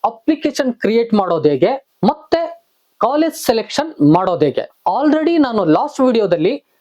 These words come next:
ರಿಜಿಸ್ಟ್ರೇಷನ್ ಹೇಗ್ ಮಾಡೋದು ಅಂತಕ್ಕಂಥದ್ದನ್ನ ಹೇಳ್ಕೊಟ್ಟಿದ್ದೀನಿ. ನೀವೇನಾದ್ರೂ ನೋಡಿಲ್ಲ ಅಂತ ಹೇಳಿದ್ರೆ ಆ ವಿಡಿಯೋನ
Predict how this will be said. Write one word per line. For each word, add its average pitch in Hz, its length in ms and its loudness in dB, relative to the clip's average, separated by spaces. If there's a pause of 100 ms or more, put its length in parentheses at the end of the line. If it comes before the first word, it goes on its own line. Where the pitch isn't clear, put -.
(180)
ರಿಜಿಸ್ಟ್ರೇಷನ್ 269 720 0
ಹೇಗ್ 254 280 0
ಮಾಡೋದು 226 440 0
ಅಂತಕ್ಕಂಥದ್ದನ್ನ 185 520 -2
ಹೇಳ್ಕೊಟ್ಟಿದ್ದೀನಿ. 185 800 -2 (300)
ನೀವೇನಾದ್ರೂ 254 540 0
ನೋಡಿಲ್ಲ 269 500 2
ಅಂತ 226 240 -6
ಹೇಳಿದ್ರೆ 202 280 -2
ಆ 202 260 -4
ವಿಡಿಯೋನ 240 420 0